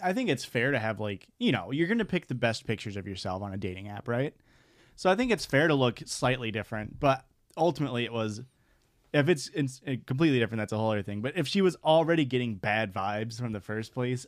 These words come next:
and then coupled on top of, like, if the one saving grace was that this dude was a fucking ten, like, and then it turns out he's not, then it's like, "All right, well,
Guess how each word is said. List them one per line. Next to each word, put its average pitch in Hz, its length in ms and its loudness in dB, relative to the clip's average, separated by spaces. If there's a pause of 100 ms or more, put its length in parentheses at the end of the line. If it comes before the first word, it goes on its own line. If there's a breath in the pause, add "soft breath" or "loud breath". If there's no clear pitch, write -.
and 127 160 -2
then 113 200 -4
coupled 127 360 -4
on 110 180 -2
top 107 300 -6
of, 117 160 -2
like, 113 320 -4 (260 soft breath)
if 160 120 -2
the 160 80 4
one 156 240 4
saving 180 360 4
grace 120 300 2
was 123 100 -2
that 117 120 -2
this 117 120 -4
dude 113 220 0
was 113 120 -2
a 110 40 -2
fucking 107 380 -4
ten, 101 400 -8 (680)
like, 110 340 -2 (120)
and 135 200 2
then 117 180 0
it 113 100 -2
turns 117 260 -2
out 104 220 0
he's 107 200 -8
not, 101 380 -6 (340)
then 123 120 -4
it's 110 120 -8
like, 110 120 -6
"All 101 140 -2
right, 87 240 -12
well, 101 220 -12